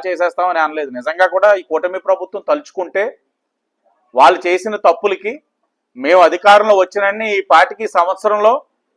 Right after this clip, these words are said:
రాజమండ్రి జైలు ఫిల్ అయిపోవాలి, కొత్త జైలు కన్‌స్ట్రక్షన్ మొదలైపోవాలి. ఎక్కడికక్కడే అందరూ కూడా, అసలు నాయకుడు అన్నవాడు గుమ్మం నుంచి బ-,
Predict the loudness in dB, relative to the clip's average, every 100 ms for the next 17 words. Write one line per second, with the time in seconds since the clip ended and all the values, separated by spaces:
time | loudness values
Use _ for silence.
0 | -8 0 2 0 -2 -4 -6 2 2 2
1 | -4 -2 0 2 4 4 -2 -10 _ _
2 | _ _ -2 0 2 2 4 2 2 -4
3 | -4 -8 -8 -4 0 2 0 2 2 2
4 | -2 -8 _ -20 _ _ _ -2 -2 2
5 | 2 4 2 2 4 4 4 2 0 2
6 | 2 2 2 -4 -4 0 0 0 0 4
7 | 4 4 -2 -2 -2 -2 -4